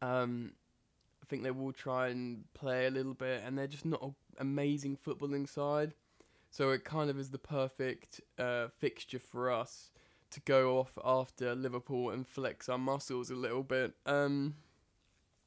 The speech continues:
that being said, you can't always call it complacency might, um, slip in, which I hope it doesn't. Um, I hope Sarri wouldn't allow that. I really hope he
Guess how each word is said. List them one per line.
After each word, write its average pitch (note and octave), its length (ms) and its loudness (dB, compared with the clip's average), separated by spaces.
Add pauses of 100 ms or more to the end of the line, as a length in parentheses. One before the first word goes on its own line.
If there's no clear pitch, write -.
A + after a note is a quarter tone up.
(240)
that D#3 260 4
being C3+ 240 0
said, B2+ 520 2 (400)
you D#3 80 -6
can't C#3+ 260 6
always C3+ 240 2
call C#3 320 0
it A#2 180 0
complacency C3+ 800 0
might, B2+ 240 0 (100)
um, A#2+ 400 -2 (180)
slip - 340 -8
in, C3 200 -2
which A#2 140 -6
I A#2 60 -2
hope C3+ 300 -2
it A2 120 -4
doesn't. C3 380 -2 (960)
Um, B2+ 220 -2
I B2+ 40 -4
hope C#3 180 -2
Sarri B2 440 2
wouldn't C3 280 -2
allow C3 340 2
that. C3 240 0
I C3 140 -2 (280)
really C#3+ 320 -2
hope C3+ 200 -2
he B2+ 100 -6